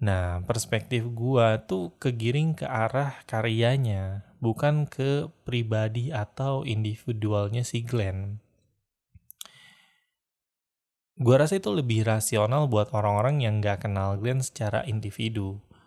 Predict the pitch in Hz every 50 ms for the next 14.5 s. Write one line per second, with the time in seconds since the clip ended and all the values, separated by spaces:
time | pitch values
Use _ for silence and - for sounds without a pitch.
0 | _ _ _ _ _ _ _ _ _ - - 117 117 123 147 156 156 156 151 139
1 | 113 104 - 113 - 127 123 120 113 110 104 98 98 98 98 98 92 95 95 95
2 | 110 107 107 110 120 143 147 147 147 156 165 185 185 139 104 98 101 98 98 98
3 | 101 101 110 113 110 - - - 101 95 95 95 95 92 90 - - - - 92
4 | 98 98 95 95 92 - 110 107 98 90 90 90 90 87 87 87 87 87 _ _
5 | _ _ _ _ _ _ _ _ _ _ _ _ - _ - - _ _ _ _
6 | _ _ _ _ _ _ _ _ _ _ _ _ _ _ _ _ 117 110 104 117
7 | 127 131 - 131 127 135 139 135 143 151 175 156 113 107 104 110 135 151 160 156
8 | - _ _ _ _ _ _ _ _ _ _ _ _ - _ - - - 139 123
9 | 127 120 120 143 156 160 147 123 113 113 113 110 107 107 104 104 104 110 127 -
10 | - 123 113 104 104 110 - - - 104 101 101 98 95 95 98 95 - - 117
11 | 110 110 113 113 - 110 101 98 101 98 98 113 104 98 95 92 92 92 95 104
12 | 95 - 110 113 104 95 87 - - - _ _ _ _ _ _ _ _ _ _
13 | _ _ _ _ _ _ _ _ _ _ _ _ 107 98 95 95 92 95 95 92
14 | 92 - - 95 98 95 95 98 101 95